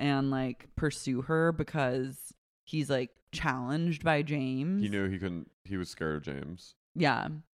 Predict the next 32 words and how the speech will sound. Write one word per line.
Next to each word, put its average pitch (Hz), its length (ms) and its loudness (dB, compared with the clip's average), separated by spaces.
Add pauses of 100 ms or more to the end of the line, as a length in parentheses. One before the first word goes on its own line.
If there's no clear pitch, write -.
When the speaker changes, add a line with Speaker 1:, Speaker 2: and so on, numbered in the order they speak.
Speaker 1:
He 175 140 0
was, 156 160 2
"Fellas, 160 360 2
is 160 120 -6
it 190 160 0
gay 139 540 4
to 151 120 -2
Speaker 2:
Is 131 300 0 (480)
it 95 60 -8
Speaker 1:
have 151 100 4
Speaker 2:
gay 110 60 6
to 110 60 4
be 107 60 6
Speaker 1:
sex 139 220 2
with 143 100 0
a 139 60 4
woman 139 240 2
that's 135 180 0
also 139 260 -4
had 139 160 -4
sex 147 240 -8
with 151 120 -2
a 160 60 0
man?" 156 440 -2 (200)
Speaker 2:
And 80 80 -8
they're 82 100 -2
like, 80 220 -4 (300)
"Yeah." 78 360 -4 (200)
Speaker 1:
Mm-hmm. 175 440 2 (140)
Speaker 2:
And - 20 -12
he's 80 160 -4
like, 71 160 -4